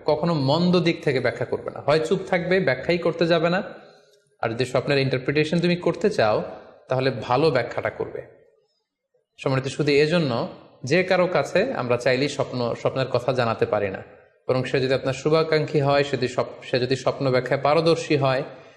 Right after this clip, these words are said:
সে যদি ভালো আলেম হয়, তাহলে তার কাছে আপনি স্বপ্নের ব্যাখ্যা জানতে চাইতে পারেন। এক্ষেত্রে আমরা ইমাম মুহাম্মদ ইবনে সিরিনের আরও একটি চমৎকার ঘটনার কথা উল্লেখ করতে পারি। মুহাম্মদ ইবনে সিরিন উনি ছাত্রদেরকে নিয়ে একবার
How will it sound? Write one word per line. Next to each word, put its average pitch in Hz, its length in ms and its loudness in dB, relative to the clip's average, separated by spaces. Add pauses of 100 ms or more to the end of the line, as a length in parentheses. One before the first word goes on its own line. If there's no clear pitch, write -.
(140)
সে - 140 -2
যদি 120 140 0
ভালো 117 260 0
আলেম 120 400 2
হয়, 151 220 0 (300)
তাহলে 127 200 2
তার 120 160 0
কাছে 110 260 -2
আপনি 143 220 -6
স্বপ্নের 117 340 -4
ব্যাখ্যা 104 260 -2
জানতে 135 260 0
চাইতে 101 240 0
পারেন। - 220 -8 (320)
এক্ষেত্রে 180 360 2
আমরা 143 640 2
ইমাম 139 300 0
মুহাম্মদ 160 440 0
ইবনে 156 180 0
সিরিনের 143 800 0 (120)
আরও 135 240 4
একটি 156 180 0
চমৎকার 135 420 -2
ঘটনার 127 420 -2
কথা 117 300 0
উল্লেখ 107 260 0
করতে - 220 -10
পারি। 110 160 -4 (840)
মুহাম্মদ 151 420 0
ইবনে 165 180 0
সিরিন 156 360 0
উনি 131 240 -2
ছাত্রদেরকে 151 600 -2
নিয়ে 127 300 -2
একবার 113 340 0